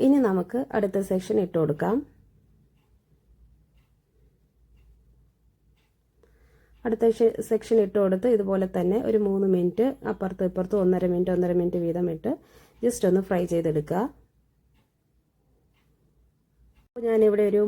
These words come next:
മൺചട്ടിയിലാണ് റോസ്റ്റ് ചെയ്തെടുക്കാൻ പോകുന്നത്. അപ്പോൾ അതിന് വേണ്ടിയിട്ട് ഞാനൊരു രണ്ട് ടേബിൾ സ്പൂൺ വെളിച്ചെണ്ണ ഒഴിച്ച് കൊടുക്കുന്നുണ്ട്. just ഒന്ന് ചൂടായി വരുമ്പോഴത്തേക്കും അതിലേക്ക് കുറച്ച് ഇഞ്ചിയും വെളുത്തുള്ളി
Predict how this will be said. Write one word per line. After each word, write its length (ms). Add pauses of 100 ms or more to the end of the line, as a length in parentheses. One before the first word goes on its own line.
മൺചട്ടിയിലാണ് 760 (180)
റോസ്റ്റ് 280
ചെയ്തെടുക്കാൻ 480
പോകുന്നത്. 360 (160)
അപ്പോൾ 200
അതിന് 220
വേണ്ടിയിട്ട് 280 (100)
ഞാനൊരു 340
രണ്ട് 180 (100)
ടേബിൾ 260
സ്പൂൺ 160 (100)
വെളിച്ചെണ്ണ 400
ഒഴിച്ച് 200
കൊടുക്കുന്നുണ്ട്. 520 (760)
just 220
ഒന്ന് 180
ചൂടായി 320
വരുമ്പോഴത്തേക്കും 600
അതിലേക്ക് 420 (680)
കുറച്ച് 260 (120)
ഇഞ്ചിയും 320
വെളുത്തുള്ളി 420